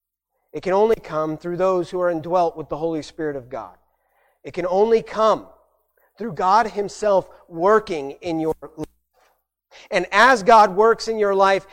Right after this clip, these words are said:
you as an individual should seek to know his word. How do you know what to do? How do you know what is acceptable to the Lord?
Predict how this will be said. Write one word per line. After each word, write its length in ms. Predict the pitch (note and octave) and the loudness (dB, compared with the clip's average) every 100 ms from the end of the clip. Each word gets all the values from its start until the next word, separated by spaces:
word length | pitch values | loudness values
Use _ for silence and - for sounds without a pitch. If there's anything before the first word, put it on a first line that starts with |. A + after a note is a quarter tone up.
| - | -20
you 560 | E3+ E3+ C#4 C4+ F#3+ F#3 | -12 0 2 4 4 2
as 220 | G3 G3 | -2 0
an 60 | G#3+ | 2
individual 600 | A3+ A#3 A3+ F3 F3+ F3+ | 2 4 2 2 -2 -2
should 260 | - F3+ | -6 -10
seek 460 | - - C#4+ - - | -10 -6 -6 -6 -8
to 100 | G#3+ | -8
know 520 | F#3+ G#3+ C4 G#3 F#3+ | -2 2 4 4 2
his 340 | F3 F#3+ F#3+ E3 | 0 0 -2 -4
word. 520 | F3+ G3+ F3+ B2+ - _ _ _ _ _ _ _ _ _ _ _ _ _ _ _ _ | -4 -2 -2 -4 -12 _ _ _ _ _ _ _ _ _ _ _ _ _ _ _ _
How 160 | - F#3+ | 2 4
do 80 | G#3+ | 4
you 100 | A#3 | 4
know 140 | A3+ | 6
what 180 | A#3 A#3 | 6 4
to 60 | |
do? 420 | F#3 A#3 A#3 A3 - _ - | -2 0 0 -2 -6 _ -2
How 280 | G3 A3+ | 4 6
do 100 | B3+ | 6
you 120 | A#3+ A#3+ | 2 0
know 500 | A3+ B3 C4+ A3 _ _ _ _ _ _ _ _ _ - | 2 4 2 0 _ _ _ _ _ _ _ _ _ -4
what 120 | G#3 | -2
is 120 | G3 | -2
acceptable 600 | A3 - A3+ A#3 A#3 A#3 | -6 -2 -2 0 2 2
to 140 | A3+ A#3 | 0 -6
the 100 | G#3 | -4
Lord? 420 | G#3 A3+ C4 A#3+ | 0 4 2 0